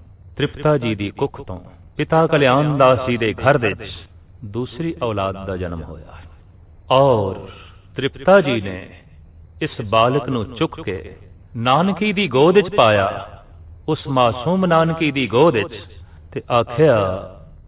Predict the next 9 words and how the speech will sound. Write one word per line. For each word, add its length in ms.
"ਇਹ 140
ਨਾਨਕੀ 720
ਦਾ 480
ਨਾਨਕ, 480
ਇਹ 120
ਨਾਨਕੀ 640
ਦਾ 220
ਵੀਰ 840
ਨਾਨਕ।" 400